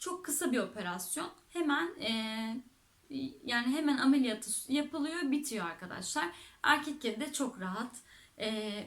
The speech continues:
kısırlaştırma süreci. Böyle arkadaşlar. E, yani umarım bu video faydalı olmuştur. Videonun sonuna geldik.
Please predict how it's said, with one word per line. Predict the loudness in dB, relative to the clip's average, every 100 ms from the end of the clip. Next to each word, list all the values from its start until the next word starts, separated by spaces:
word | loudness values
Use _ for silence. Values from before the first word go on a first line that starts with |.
| -8
kısırlaştırma | -8 -4 -2 -2 -2 -6 -6 -6 -2
süreci. | -2 -2 -2 -4 -4 -4 -6 -16 -20 -20 -20 _ _
Böyle | 2 4
arkadaşlar. | 4 2 -2 -4 -4 0 0 0 -6 -20 _ _ _ -10
E, | -6 -4 -2 -2 -2 2
yani | 4 4 2 -2 -6 -6
umarım | 2 4 4 4 4
bu | 4
video | 4 4 0
faydalı | 4 6 6 4 4
olmuştur. | 4 4 4 0 -4 -2
Videonun | 0 0 2
sonuna | 2 0 -2 0 0
geldik. | 0 -2 -4 -6 -8 -14